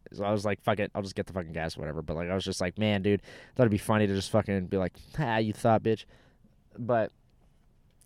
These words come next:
no, and then I, I go through the rest of her bag, bro, and there's this fucking yellow book in there. Uh, let me pull, I took a picture of it 'cause it was hilarious. I already returned her shit.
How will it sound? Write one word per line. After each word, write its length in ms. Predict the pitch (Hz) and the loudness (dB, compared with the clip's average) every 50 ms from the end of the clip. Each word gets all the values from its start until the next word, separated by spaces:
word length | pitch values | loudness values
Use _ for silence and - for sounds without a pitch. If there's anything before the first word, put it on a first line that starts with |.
| - - - - - - - - - | -20 -20 -20 -20 -20 -20 -20 -8 2
no, 220 | 120 135 143 143 | 6 8 8 10
and 140 | 135 139 139 | 8 8 6
then 80 | 151 151 | 6 6
I, 200 | 147 143 139 - - | 6 6 6 6 6
I 220 | - 135 131 127 | 6 8 8 8
go 260 | 123 113 104 139 143 | 6 8 10 10 10
through 160 | 135 - 127 | 10 8 4
the 60 | 117 113 | 6 6
rest 180 | 131 156 - | 6 8 8
of 60 | 143 | 8
her 80 | 131 123 | 8 10
bag, 200 | 113 120 117 110 | 10 10 8 10
bro, 140 | 107 120 123 | 10 10 10
and 100 | 123 127 | 8 6
there's 100 | 127 113 | 4 2
this 160 | 123 113 - | 2 0 2
fucking 380 | - - 135 131 - 139 127 120 | 6 6 6 6 6 4 2 4
yellow 400 | 104 104 113 113 123 131 123 104 | 6 8 10 10 12 12 12 12
book 220 | 92 120 120 - | 10 6 6 4
in 120 | 123 113 | 2 2
there. 320 | 107 104 101 101 101 98 95 - - - - - _ - - - | 4 6 6 8 6 6 2 -2 -10 -20 -20 -20 _ -10 2 6
Uh, 360 | 117 113 110 107 104 104 - - | 8 8 8 8 6 4 2 6
let 80 | - 151 | 8 8
me 40 | 156 | 10
pull, 200 | - 156 160 139 | 10 10 8 10
I 100 | - 139 | 10 8
took 140 | - 180 147 | 8 8 6
a 60 | 120 | 8
picture 300 | - 117 - - 104 98 | 6 6 6 4 2 2
of 60 | 98 | 4
it 180 | 98 95 - - | 2 2 0 -2
'cause 140 | 113 107 | -4 -4
it 40 | 107 | -4
was 100 | 107 101 | -4 -2
hilarious. 300 | - 107 104 101 104 - - | 0 0 0 0 0 4 6
I 40 | - | 8
already 180 | 190 104 170 | 10 10 10
returned 340 | 147 127 - - 131 123 117 | 10 8 6 6 4 4 6
her 120 | 117 117 101 | 6 4 4
shit. 280 | - - 113 120 - | 4 4 4 4 2